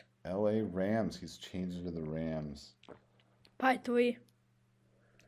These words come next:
Speaker 1: You know, they, they lost some close games, uh, last year. They could have been a whole different team, a whole different story,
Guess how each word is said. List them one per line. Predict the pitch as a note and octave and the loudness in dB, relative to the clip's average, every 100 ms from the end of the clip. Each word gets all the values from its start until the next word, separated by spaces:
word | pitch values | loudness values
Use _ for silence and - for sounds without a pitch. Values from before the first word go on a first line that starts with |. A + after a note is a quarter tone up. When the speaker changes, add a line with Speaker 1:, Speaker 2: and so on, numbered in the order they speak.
| _ - - - _ _ _ _ _ _ - - _ - - - _ | _ -20 -20 -20 _ _ _ _ _ _ -20 -20 _ -20 -20 -20 _
Speaker 1:
You | A#2 C3+ | -2 0
know, | C#3+ | 2
they, | D#3 C3+ | 0 0
they | D3 D3+ | -2 0
lost | D#3 D#3 - | 2 0 -4
some | D#3+ | -8
close | - D3 C#3 | -4 -4 -4
games, | - C3 C#3+ G#2+ G2+ - | -6 -4 -2 -4 4 8
uh, | - - F#2 F2+ F2 | 8 6 -2 -2 -2
last | E2 F2 E2+ - | -4 -4 -6 -6
year. | F#2 G2 | -6 -6
They | F#2 | -8
could | - G2 | -12 -10
have | F2+ F2 - - - | -10 -10 -18 -18 -10
been | E2+ | -6
a | E2 | -6
whole | - F2 | -6 -6
different | E2+ - - | -8 -10 -14
team, | - F#2 F#2 | -10 -8 -6
a | D#2 | -6
whole | F2+ | -6
different | F2 D#2+ - | -8 -8 -12
story, | - F#2+ F#2+ F#2 F2 | -4 0 0 0 -4